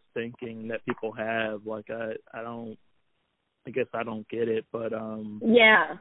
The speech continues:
Speaker 1: but yeah, you're right. I mean, it's, they treat it like a sport. <laughs> Like,
Speaker 2: Yeah, and it's,
Speaker 1: crazy.
Speaker 2: I mean, for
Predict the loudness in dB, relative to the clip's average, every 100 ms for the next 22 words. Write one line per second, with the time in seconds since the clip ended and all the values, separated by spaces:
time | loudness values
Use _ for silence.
0 | -2 6 8 10 6 2 0 -2 -6 -12
1 | -12 -12 -14 -16 -10 -12 -12 _ -2 -2
2 | 0 -4 -2 -4 -4 -6 -2 -2 -2 -4
3 | -8 -8 -10 -12 -10 -10 _ -14 -14 -16
4 | -10 2 6 6 6 2 2 6 6 8